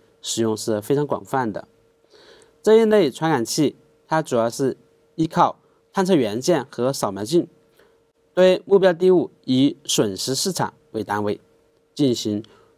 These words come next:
逐点、逐行取样，从而获得目标滴物的电磁辐射特性信息，形成一定波段的遥感图像。扫描成像类传感器主要有以下形式：第一是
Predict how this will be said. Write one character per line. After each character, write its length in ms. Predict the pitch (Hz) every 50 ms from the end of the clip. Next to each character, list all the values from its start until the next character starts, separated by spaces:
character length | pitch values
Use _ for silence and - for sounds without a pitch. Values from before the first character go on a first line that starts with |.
| _ _
逐 200 | - 135 147 170
点、 200 | 165 127 87 - _ _ _ _ _
逐 160 | - - 120 143
行 300 | 135 120 104 110 143 165
取 220 | - - - 90
样， 180 | 95 98 101 - _ _ _ _ _ _ _ _ _ _ _ _ _ _ _ _ _ _ _ -
从 160 | - 147 151
而 80 | 160 170
获 260 | 165 - 208 156 123
得 300 | - 113 107 110 - - _ -
目 100 | 170 156
标 160 | 156 151 147
滴 160 | 143 170 165
物 140 | 156 139 123
的 280 | 104 110 104 95 - - _ -
电 160 | 170 165 -
磁 180 | - - 139 139
辐 160 | - - 101
射 240 | - 131 117 110 107
特 160 | - 165 156
性 160 | 156 151 143
信 160 | 131 143 127
息， 260 | 110 - 113 113 - - - _ _ - - - _
形 260 | - - - 123 143
成 240 | 139 147 123 117 113 - _ _ _ _ _
一 120 | 151 160
定 160 | 165 175 147
波 240 | 131 147 156 165 180
段 200 | 190 185 139 110
的 160 | 92 80 - -
遥 120 | 107 107 110
感 140 | 110 104 104
图 120 | - 101
像。 200 | - - 95 90 - _ _ _ _ _ _ _ _ _ _ _ _ _ _ _ _ _ _ _ _ _ _ _ _ _ _ _ _ _ _
扫 280 | - - - 170 147 139
描 200 | 147 170 190 202
成 160 | 190 185 185
像 160 | 196 202 196
类 140 | 202 190 160
传 180 | 139 160 156 143
感 120 | 127 120
器 320 | - - 156 147 127 - - _
主 160 | - - 120
要 140 | 127 139 147
有 300 | 147 127 113 107 98 - -
以 140 | - 104 101
下 260 | - - 175 165 139
形 240 | 107 - - 95 90
式： 220 | - - 101 - _ _ _ _ _ _ _ _ _ _ _ _ _ _ _ _ _ _ _ _ _ _ _
第 160 | - 202 214
一 80 | 226 226
是 320 | 220 - 202 185 147 -